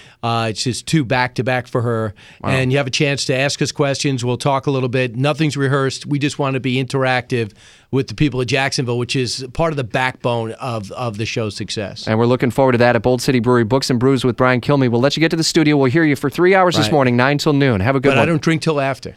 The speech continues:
Speaker 2: No, that's right. But we'll make sure that we get you Duke's Brown. Do you like the Cold Nose Brown Ale kind of a beer?
Speaker 1: I'm wide open. I did
Speaker 2: Duke's
Speaker 1: not
Speaker 2: is
Speaker 1: know it.
Speaker 2: perfect for
Speaker 1: You
Speaker 2: that.
Speaker 1: sure?
Speaker 2: So, yeah, absolutely perfect for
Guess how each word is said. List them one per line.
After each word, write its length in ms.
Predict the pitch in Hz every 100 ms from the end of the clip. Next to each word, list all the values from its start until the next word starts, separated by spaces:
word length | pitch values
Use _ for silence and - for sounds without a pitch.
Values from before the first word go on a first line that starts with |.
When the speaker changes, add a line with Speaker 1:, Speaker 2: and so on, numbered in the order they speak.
| -
Speaker 2:
No, 280 | 151 135
that's 280 | 101 120 127
right. 260 | 147 123 80
But 160 | 113
we'll 180 | 104 127
make 140 | 143 135
sure 140 | 151
that 80 | 131
we 80 | 117
get 200 | 117 120
you 80 | 107
Duke's 220 | 120 -
Brown. 360 | 127 117 117 117
Do 220 | 120 139
you 80 | 143
like 200 | 151 151
the 60 |
Cold 280 | - 160 147
Nose 240 | 143 147
Brown 280 | 135 143 139
Ale 280 | 135 139 143
kind 180 | 151 139
of 80 | 131
a 60 |
beer? 360 | 123 131 139 151 -
Speaker 1:
I'm 200 | - 143
wide 200 | 143 156
open. 220 | 165 185 139
I 80 |
did 200 | 147 151
Speaker 2:
Duke's 100 | 196
Speaker 1:
not 160 | 170 175
Speaker 2:
is 60 | 165
Speaker 1:
know 80 | 180
it. 80 | 156
Speaker 2:
perfect 380 | 208 190 143
for 140 | - 123
Speaker 1:
You 20 |
Speaker 2:
that. 120 | 107
Speaker 1:
sure? 220 | 95 165 202
Speaker 2:
So, 120 | 104
yeah, 240 | 113 131
absolutely 760 | 110 98 110 127 143 - 139 123
perfect 340 | 117 117 113 -
for 140 | 101